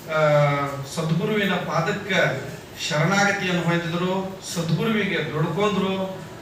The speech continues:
ಇವತ್ತ ಒಂದು ದೊಡ್ಡ ಸತ್ಸಂಗದ ಕಾರ್ಯಕ್ರಮವನ್ನ ಇವತ್ತ ಏನಿತ್ತು ಒಂದು ನಡೆಸ್ಕೊತ, ಅವ್ರ ಶಕ್ತಿ ಇವತ್ತು ನಡೆಸ್ಕೊತ ಬಂದದ. ನಿಜವಾಗ್ಲೂ ಬಸ್ಮಿ ಮಹಾರಾಜರನ್ನ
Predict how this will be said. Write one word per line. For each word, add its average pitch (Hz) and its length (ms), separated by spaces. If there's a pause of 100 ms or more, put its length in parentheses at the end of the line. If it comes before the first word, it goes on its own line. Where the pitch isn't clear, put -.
ಇವತ್ತ 160 560
ಒಂದು 151 240
ದೊಡ್ಡ - 220
ಸತ್ಸಂಗದ 202 600
ಕಾರ್ಯಕ್ರಮವನ್ನ 170 880 (460)
ಇವತ್ತ 151 300
ಏನಿತ್ತು 156 460
ಒಂದು 143 160
ನಡೆಸ್ಕೊತ, 170 460
ಅವ್ರ 147 120
ಶಕ್ತಿ - 400
ಇವತ್ತು 202 320
ನಡೆಸ್ಕೊತ 151 300
ಬಂದದ. 127 460 (800)
ನಿಜವಾಗ್ಲೂ 214 840 (240)
ಬಸ್ಮಿ 190 300
ಮಹಾರಾಜರನ್ನ 196 800